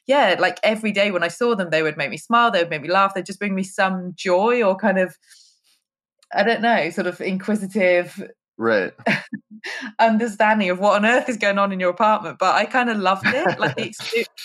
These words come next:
Speaker 1: the experience was so great. It was, like,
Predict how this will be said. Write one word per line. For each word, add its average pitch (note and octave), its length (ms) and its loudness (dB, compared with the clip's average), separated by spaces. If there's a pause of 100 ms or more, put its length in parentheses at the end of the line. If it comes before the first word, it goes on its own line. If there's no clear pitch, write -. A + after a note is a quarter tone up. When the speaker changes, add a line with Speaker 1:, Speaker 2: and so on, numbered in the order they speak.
(180)
Speaker 1:
the C4+ 100 -2
experience C4 560 -2
was B3 200 -8
so A3 420 0
great. G#3 400 0
It F#3+ 120 -6
was, A3 160 -6
like, G#3 200 -2